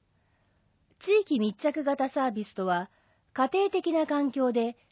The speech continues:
利用者の能力や希望に応じた介護や、レクリエーションなどを行う介護保険のサービスで、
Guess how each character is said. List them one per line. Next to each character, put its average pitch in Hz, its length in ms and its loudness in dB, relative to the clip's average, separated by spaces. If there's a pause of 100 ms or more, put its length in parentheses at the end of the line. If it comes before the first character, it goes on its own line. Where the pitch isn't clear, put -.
(200)
利 247 100 0
用 392 180 2
者 285 160 -4
の 190 160 -2
能 320 240 2
力 233 280 -4
や 170 120 -6
希 214 220 -8
望 320 200 2
に 302 120 2
応 311 140 2
じ - 120 -12
た 190 140 -6
介 202 200 -4
護 175 120 -6
や、 165 220 -10 (420)
レ 226 160 0
ク 359 120 0
リ 381 100 2
エ 403 160 2
ー - 20 0
シ - 100 -6
ョ 233 60 0
ン 220 80 0
な 202 100 0
ど 180 200 -2
を - 120 -6
行 226 140 -4
う 202 420 -2 (180)
介 320 220 0
護 330 100 0
保 330 100 -2
険 247 180 -4
の 202 120 -6
サ 214 180 -6
ー 196 60 -4
ビ 185 120 -8
ス - 120 -18
で、 175 240 -8